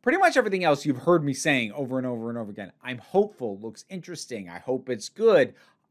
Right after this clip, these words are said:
You know, cautious optimism. This one, full-blown excitement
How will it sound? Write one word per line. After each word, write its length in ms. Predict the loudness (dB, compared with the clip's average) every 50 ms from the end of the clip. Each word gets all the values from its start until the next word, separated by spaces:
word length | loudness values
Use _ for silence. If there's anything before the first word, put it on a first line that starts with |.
| _ -4
You 120 | -2 0
know, 280 | 0 0 0 -2 -4 -6 _ _ _ -14
cautious 420 | -6 -4 -4 -4 -4 -6 -6 -2
optimism. 600 | 0 0 0 -2 -2 -6 -4 -4 -4 -4 -4 0 2
This 200 | 2 2 2 2
one, 360 | 2 4 4 4 2 0 -4 _ _ _ _ _ _ _ _ _ _ _ _ _ _ _ _ _ _ _ 6
full-blown 920 | 10 12 12 12 12 12 12 10 8 8 8 10 10 10 10 8 6 6
excitement 1400 | 4 4 2 2 -2 -6 -4 -2 2 2 4 4 2 0 -4 -10 -12 -10 -8 -8 -8 -8 -10 -12 -16 -18 -20